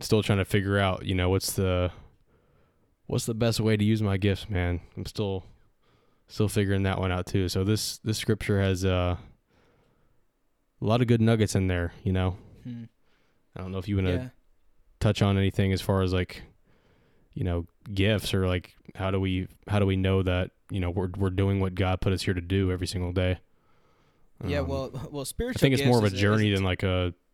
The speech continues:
Speaker 1: you know, a wake up d-, one day and, like, "Oh, I'm doing it now." It's, I think it's, like, a constant
Speaker 2: Right.
Speaker 1: process.
Speaker 2: Exactly. The f-, first point is spiritual gifts. Let's, let's note this one down as a, as a future, future, like, full podcast discussion, because that's a really good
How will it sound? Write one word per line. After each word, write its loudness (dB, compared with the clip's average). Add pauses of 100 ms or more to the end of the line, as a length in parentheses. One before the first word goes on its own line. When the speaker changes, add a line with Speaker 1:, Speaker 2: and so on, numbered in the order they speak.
(380)
Speaker 1:
you -2
know, -2
a -6 (220)
wake 2
up 0
d-, 0
one 0
day 2
and, 0
like, 0
"Oh, 4
I'm 0
doing 2
it -4
now." -2
It's, -10
I -2
think -6
it's, -8
like, -2
a -2
constant -6
Speaker 2:
Right. -2
Speaker 1:
process. -6 (600)
Speaker 2:
Exactly. -8
The -14
f-, -18
first -6
point -6
is -8
spiritual -4
gifts. -10 (540)
Let's, -8
let's -8
note -2
this -4
one -6
down -6
as -8
a, -8
as -8
a -8
future, -6 (500)
future, -8 (120)
like, -12
full -6
podcast -8
discussion, -12
because -12
that's -8
a -10
really -8
good -8